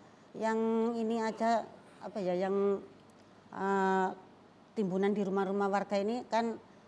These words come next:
ini mau dienkapsulasi. Saya kan nanya, caranya enkapsulasi itu seperti apa? Saya nanya kepada ini sama D L H Provinsi, eh,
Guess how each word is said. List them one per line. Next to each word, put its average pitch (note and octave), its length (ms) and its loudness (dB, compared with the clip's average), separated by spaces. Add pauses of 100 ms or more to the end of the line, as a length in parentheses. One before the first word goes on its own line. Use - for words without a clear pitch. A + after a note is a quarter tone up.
(200)
ini G#3 240 2
mau F#3+ 240 2
dienkapsulasi. F3+ 1200 -4 (240)
Saya G#3 200 -2
kan C4 160 0
nanya, G3+ 440 4 (400)
caranya G3+ 480 0
enkapsulasi G#3 640 -2
itu B3 80 -4
seperti G#3+ 400 -6
apa? G3 480 0 (160)
Saya F#3 160 -6
nanya F#3+ 320 0
kepada F#3 280 -8 (120)
ini G3+ 400 0
sama F#3+ 240 -2
D F#3+ 80 -6
L F#3 160 -2
H G3 80 -2
Provinsi, F3+ 640 -4 (480)
eh, F#3+ 260 2